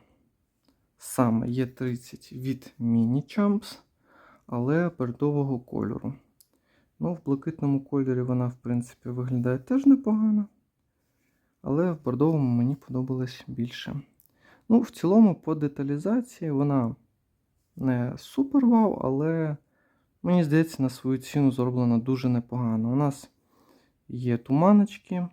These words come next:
окремими скляшками, так само поворотнички. Ну, передня оптика зроблена, ну, дуже просто, на мою думку, і, звісно, глуха решітка.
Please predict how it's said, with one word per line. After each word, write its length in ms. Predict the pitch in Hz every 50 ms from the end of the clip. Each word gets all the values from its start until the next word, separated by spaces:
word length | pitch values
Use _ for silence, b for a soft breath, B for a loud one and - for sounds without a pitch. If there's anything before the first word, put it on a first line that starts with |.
| -
окремими 600 | - 135 135 - 139 143 139 139 139 139 135 135 131
скляшками, 800 | 131 - - 135 131 131 131 - - _ - 127 127 123 123
так 220 | 120 - 113 117 -
само 340 | - - 120 117 120 117 120
поворотнички. 920 | - - 127 127 143 156 185 196 196 - 165 156 - - _ - 143 139 b b b b b b b b
Ну, 100 | - -
передня 500 | 113 - - 170 170 185 175 160 147 139
оптика 460 | 139 131 123 - - - 117 - - 120
зроблена, 540 | 120 123 123 120 120 120 123 123 123 120
ну, 140 | 123 135 139
дуже 320 | 160 196 269 254 - 247 226
просто, 580 | - - 214 190 190 196 - - - 180 180 - _ _ _ _ _ _ b b b b b b b b b _
на 120 | 160 156
мою 240 | 156 156 156 156 156
думку, 580 | 151 151 151 151 151 147 - _ 147 147 147 156 -
і, 220 | 226 269 196 185
звісно, 420 | 156 139 147 156 - - - 127
глуха 360 | 127 123 123 120 - - 131 127
решітка. 540 | 127 120 - - - - - - - -